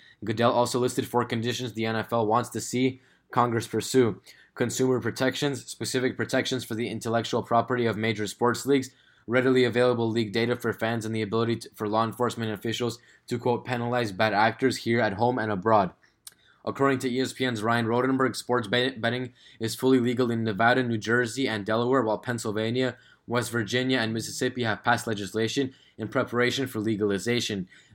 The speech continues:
Bills are also on the table in another fifteen states. Although sports gambling is legalized on a state-by-state basis, Senator Orrin Hatch,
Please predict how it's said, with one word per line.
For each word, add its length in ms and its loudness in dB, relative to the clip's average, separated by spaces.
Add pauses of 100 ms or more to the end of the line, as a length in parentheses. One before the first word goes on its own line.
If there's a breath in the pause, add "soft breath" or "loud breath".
Bills 300 4
are 60 2
also 300 2
on 140 0
the 60 -2
table 420 0
in 180 -8
another 260 0
fifteen 420 -6
states. 460 -2 (360 soft breath)
Although 280 0
sports 320 -2
gambling 420 -2
is 100 -6
legalized 400 0
on 80 -2
a 40 -4
state-by-state 680 0
basis, 460 2 (320 soft breath)
Senator 420 -2
Orrin 300 2
Hatch, 480 0